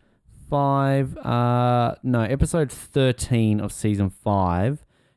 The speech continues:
is officially the halfway point of our rewatch. I mean, not including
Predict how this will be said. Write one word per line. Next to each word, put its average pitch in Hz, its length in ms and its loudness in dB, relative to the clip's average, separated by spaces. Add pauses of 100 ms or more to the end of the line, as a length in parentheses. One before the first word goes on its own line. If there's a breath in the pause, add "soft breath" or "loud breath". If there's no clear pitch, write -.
is 110 160 -4
officially 107 720 -4
the 98 180 -2 (120)
halfway 101 420 -2
point - 420 -2
of 92 180 -6
our 90 440 -4 (800)
rewatch. 92 600 -4
I 120 40 -4
mean, 117 160 4
not 131 240 2
including 104 1040 0